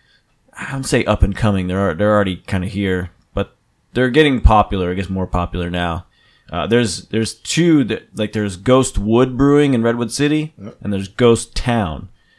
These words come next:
Speaker 1: And Ghost Town is in Oakland. And this is a Melmac Pale Ale, uh, five point four A B V. So we'll start off.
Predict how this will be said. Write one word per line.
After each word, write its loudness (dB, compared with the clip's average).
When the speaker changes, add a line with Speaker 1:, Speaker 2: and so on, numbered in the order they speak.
Speaker 1:
And -6
Ghost 4
Town 2
is -4
in -6
Oakland. -12
And -6
this -6
is -6
a -2
Melmac 0
Pale 2
Ale, -8
uh, -6
five -8
point -8
four -12
A -10
B -8
V. -10
So -10
we'll -10
start -8
off. -8